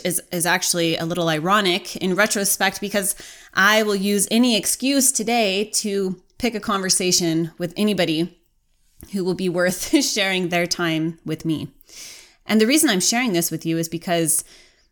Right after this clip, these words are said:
as we were on this flight, and mind you, it's only a three-hour flight from Texas to California, and I spent the first hour in silence, reading a book,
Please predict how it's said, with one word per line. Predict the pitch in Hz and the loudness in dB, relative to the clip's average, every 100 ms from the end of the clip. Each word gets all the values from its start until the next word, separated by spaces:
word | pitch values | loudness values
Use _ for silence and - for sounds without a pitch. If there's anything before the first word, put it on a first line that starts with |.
| _ _ - | _ _ -4
as | 175 | 0
we | 220 | 0
were | 226 | 2
on | 233 | 2
this | 214 - | 2 0
flight, | - 208 185 | 0 0 2
and | 214 | 2
mind | 226 220 | 2 2
you, | 190 | 0
it's | 180 | -2
only | 220 214 | -2 0
a | 175 | 0
three-hour | 170 170 175 170 170 156 | -2 -6 -4 -2 -2 -2
flight | 156 - 160 127 | -4 -4 -2 -2
from | - 156 | -6 -8
Texas | 147 147 - - - | -8 -8 -6 -4 -4
to | - | -6
California, | - 120 - - - 95 190 - _ - _ _ | -8 -10 -10 -12 -10 -10 -12 -14 _ -20 _ _
and | - 180 165 160 165 - - _ _ _ _ _ _ | -2 2 4 4 2 0 -4 _ _ _ _ _ _
I | 190 | -6
spent | - 233 | 0 0
the | 226 | 0
first | - 220 - | -2 0 2
hour | 170 160 160 170 180 - _ _ - | 2 2 2 0 -4 -16 _ _ 0
in | 226 220 | 4 4
silence, | - 160 156 175 214 | 4 2 2 0 0
reading | 180 190 185 | -2 0 -2
a | |
book, | 170 160 165 | 0 -2 -4